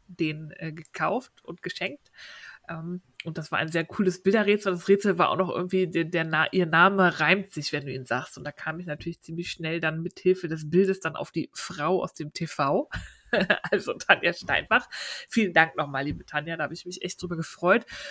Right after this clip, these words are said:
Und der war, das war jeden Tag ein weihnachtlich, ähm, aussehender Maschenmarkierer. Und die waren so süß verpackt, jeder in so einem Streichholzschächtelchen, wo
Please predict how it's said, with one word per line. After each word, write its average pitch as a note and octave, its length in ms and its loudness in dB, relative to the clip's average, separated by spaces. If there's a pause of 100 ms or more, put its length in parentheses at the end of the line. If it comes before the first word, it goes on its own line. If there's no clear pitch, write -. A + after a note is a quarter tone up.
(140)
Und F3+ 140 0
der E3+ 140 4
war, F#3 180 10
das F#3+ 160 -2
war F3 100 6
jeden G3 340 4
Tag G3+ 240 -6
ein F3+ 380 0
weihnachtlich, F#3+ 1040 0
ähm, E3+ 600 -4 (440)
aussehender F#3 480 4
Maschenmarkierer. A#3+ 840 -2 (140)
Und F3+ 120 -4
die E3+ 60 2
waren F#3 140 6
so F#3+ 80 0
süß G3+ 220 0
verpackt, G3 380 -2
jeder F3+ 160 2
in - 120 -10
so F3 80 -8
einem F3 40 -8
Streichholzschächtelchen, F#3+ 1200 -2
wo E3+ 260 -6